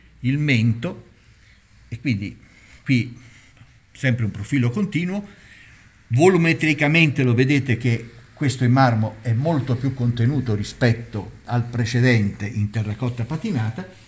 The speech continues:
e il marmo forse offre maggiormente anche un gioco di luci e chiaroscuri che forse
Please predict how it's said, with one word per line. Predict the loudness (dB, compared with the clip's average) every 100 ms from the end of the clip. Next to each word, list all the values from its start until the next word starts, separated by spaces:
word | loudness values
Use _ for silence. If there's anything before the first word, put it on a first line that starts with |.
| -20 -20 -20 -20 -20 _ _
e | -8 -6 -6
il | -8 -4
marmo | -2 0 0 -2
forse | -2 -6 -4
offre | -2 -4 -4 -4
maggiormente | -2 -2 -2 0 0 -2 -4 -4
anche | -4 -4 -6 -8 -8
un | -2 0 2
gioco | 0 -2 -4 -6
di | -6
luci | -6 -6 -6 -10
e | -10
chiaroscuri | -10 -8 -10 -12 -12 -10
che | -10
forse | -10 -10 -10